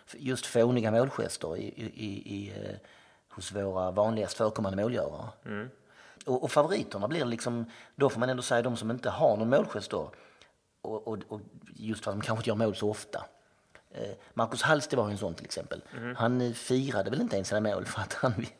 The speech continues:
Speaker 1: han gjorde dem så sällan. Och dessutom när man frågade honom efteråt så tyckte han ju att matchen är inte slut ännu.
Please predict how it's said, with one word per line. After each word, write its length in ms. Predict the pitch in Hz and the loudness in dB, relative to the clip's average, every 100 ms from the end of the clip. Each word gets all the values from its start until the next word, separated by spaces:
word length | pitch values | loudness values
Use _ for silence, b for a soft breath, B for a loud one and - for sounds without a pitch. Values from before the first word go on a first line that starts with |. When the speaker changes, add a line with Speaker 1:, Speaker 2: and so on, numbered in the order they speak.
| B - | B -2
Speaker 1:
han 120 | 117 | 2
gjorde 240 | 123 120 | 4 4
dem 140 | 110 113 | 2 0
så 120 | - | 0
sällan. 360 | 123 131 120 | 4 8 8
Och 60 | 117 | 6
dessutom 300 | 113 135 120 | 4 2 2
när 60 | 110 | 0
man 80 | 107 | 8
frågade 220 | 120 160 | 10 10
honom 160 | 131 127 | 6 2
efteråt 400 | 117 - 95 - B B - | 0 0 -2 -4 B B -16
så 120 | - | -4
tyckte 260 | 135 - | -2 4
han 100 | 120 | 4
ju 80 | 113 | 8
att 240 | 107 107 B B B - | 6 4 B B B 0
matchen 300 | 107 - 110 | 0 2 -4
är 40 | |
inte 120 | 151 | -4
slut 360 | - - - - | -4 -4 -4 -8
ännu. 160 | - | -8